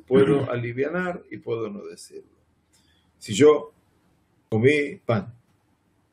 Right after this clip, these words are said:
y dudo si dije o no Birkat Hamazon, indefectiblemente tengo que decirla de vuelta. Porque Birkat Hamazon es una mitzvah de Oraita. Pero si yo tomé un café,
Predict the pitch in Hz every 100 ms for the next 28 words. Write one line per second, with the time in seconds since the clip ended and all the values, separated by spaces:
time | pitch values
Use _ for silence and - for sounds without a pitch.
0 | _ - 120 113 113 113 113 147 151 120
1 | - - _ _ _ - 135 135 151 135
2 | 117 110 127 113 107 107 135 139 165 185
3 | 247 226 - _ _ _ _ - 127 135
4 | 139 139 170 156 165 160 - 139 127 113
5 | 107 123 107 104 87 76 - _ _ _
6 | _ _ _ _ _ _ - 117 113 107
7 | 113 117 143 131 117 117 165 160 - 120
8 | 117 113 110 123 120 110 101 - - _
9 | _ _ _ _ _ _ _ _ _ _
10 | _ 127 131 127 147 196 180 185 180 156
11 | - 147 151